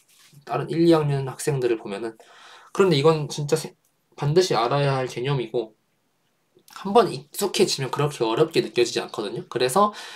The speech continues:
이 수업뿐만 아니라 구글링이라든지 통해서 다양한 자료를 참조해서 직접 좀 이해를 하시는 것도 추천을 드리고 싶어요. 네, 이번 강의 여기까지고요. 이번 학기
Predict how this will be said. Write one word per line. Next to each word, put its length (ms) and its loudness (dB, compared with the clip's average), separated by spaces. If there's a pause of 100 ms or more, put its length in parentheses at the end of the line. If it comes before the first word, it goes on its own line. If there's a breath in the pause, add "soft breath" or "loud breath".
(400 loud breath)
이 180 0
수업뿐만 500 0
아니라 460 -4 (120)
구글링이라든지 1120 6
통해서 320 -2
다양한 480 4
자료를 320 0
참조해서 640 2
직접 380 -4
좀 120 -8
이해를 300 0
하시는 360 -2
것도 220 -8
추천을 380 -4
드리고 300 -2
싶어요. 520 -4 (1400)
네, 80 -4
이번 240 0
강의 220 -2
여기까지고요. 920 2 (400 soft breath)
이번 300 2
학기 1080 2